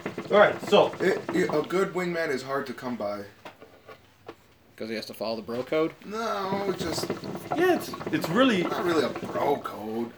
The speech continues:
Speaker 1: it, it's
Speaker 2: It's
Speaker 1: more
Speaker 2: more of, like, a man code, like
Speaker 3: I've been a wingman. You, you, weirdest wingman you've ever had to be. Or most, you never, you're like, "I didn't think," what, when you woke up that morning, you're like,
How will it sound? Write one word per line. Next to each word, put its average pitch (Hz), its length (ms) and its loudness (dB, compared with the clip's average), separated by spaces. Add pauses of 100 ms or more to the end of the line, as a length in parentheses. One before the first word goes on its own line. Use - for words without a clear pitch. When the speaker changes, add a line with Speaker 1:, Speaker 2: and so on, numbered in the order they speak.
Speaker 1:
it, - 200 -6
it's 151 200 0
Speaker 2:
It's 190 80 2
Speaker 1:
more 208 140 8
Speaker 2:
more 208 180 -2
of, 226 60 -4
like, 214 160 0
a 113 180 -2 (160)
man 120 400 -4
code, 101 380 -6
like 98 220 -10 (280)
Speaker 3:
I've 254 240 10
been 233 160 10
a 294 60 12
wingman. 117 560 -2 (480)
You, 165 280 -2
you, 196 180 0 (840)
weirdest 247 340 6
wingman 190 440 6
you've 147 140 0
ever 160 200 6
had 160 140 2
to 139 60 -6
be. 127 280 -2 (1040)
Or 156 120 0
most, 175 380 8
you 165 100 6
never, 170 200 8
you're 160 160 4
like, 139 220 4
"I 143 60 0
didn't 175 180 0
think," 170 200 2
what, 170 200 4
when 185 100 0
you 170 80 2
woke 190 140 6
up - 80 -2
that 175 160 8
morning, 165 220 4
you're 143 80 2
like, 139 160 -2